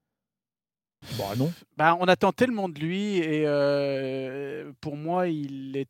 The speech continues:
Speaker 2: tellement présent peut-être sur des gros matchs et pour l'instant, il est, il est pas constant.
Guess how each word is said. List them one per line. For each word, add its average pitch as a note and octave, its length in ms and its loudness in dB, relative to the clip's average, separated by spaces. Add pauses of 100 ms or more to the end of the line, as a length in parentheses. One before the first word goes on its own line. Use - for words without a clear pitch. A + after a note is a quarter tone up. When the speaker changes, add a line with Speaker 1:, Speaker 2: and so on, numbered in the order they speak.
Speaker 2:
tellement E3+ 340 -4
présent E3 420 -2
peut-être D#3 300 -8
sur C#3+ 140 -8
des C#3 100 -4
gros C3+ 220 -4
matchs D#3 260 -2
et C3 60 -10
pour C3+ 160 -14
l'instant, C#3+ 400 -8
il B2 260 -10
est, B2 240 -10
il B2 80 -10
est B2 100 -8
pas C#3+ 160 -6
constant. D#3+ 520 -8